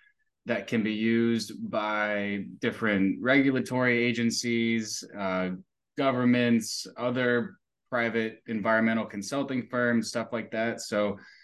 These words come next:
um, and so I'll most likely continue on and, and work for his company, at least in the short term, once I graduate, and kind of help get this startup off the ground,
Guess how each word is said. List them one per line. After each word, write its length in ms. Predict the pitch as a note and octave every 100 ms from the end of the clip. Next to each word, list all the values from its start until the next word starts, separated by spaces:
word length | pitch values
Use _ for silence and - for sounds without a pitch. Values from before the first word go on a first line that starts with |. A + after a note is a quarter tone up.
| _ _ _ -
um, 560 | A2 G#2 G2+ G2 F#2 F#2 _ _ _ _ _ _ _ - _ _ -
and 440 | B2 A#2+ A2 A2 G2+
so 600 | A#2+ A2+ A2+ G#2+ G#2 - _ _ _ _ _ _ _ _ _ _ _
I'll 260 | B2+ B2 A#2
most 360 | A#2+ D#3 F3 E3
likely 420 | D3+ C#3 C#3+ B2+
continue 640 | - B2 A2+ C3+ B2+ B2
on 280 | A#2+ A#2+ A#2
and, 280 | A2 G#2 G#2
and 200 | A2 G#2+
work 280 | A2+ G#2+ - -
for 160 | A#2+ G#2+
his 180 | A2 F#2+
company, 480 | A2+ G2+ G#2+ G2+
at 80 | G2+
least 220 | A#2 A#2
in 80 | B2
the 80 | G#2+
short 280 | - A2+ G#2+
term, 260 | G#2+ G2
once 220 | G2 G2+ G2
I 80 |
graduate, 680 | F#2+ G2 F#2+ F2+ F2+ F2+ - _
and 420 | G2 F#2+ F#2+ F#2 F2+ _ _ _ _ -
kind 180 | G#2+
of 120 | G2+ F#2+
help 380 | A#2 A2 -
get 240 | A2+ G#2 -
this 480 | G#2 F#2+ - - - _ _
startup 580 | - - A#2 A2 G#2 -
off 260 | G#2+ G2+
the 80 | -
ground, 640 | G2 A2 A2 G#2 G#2 G2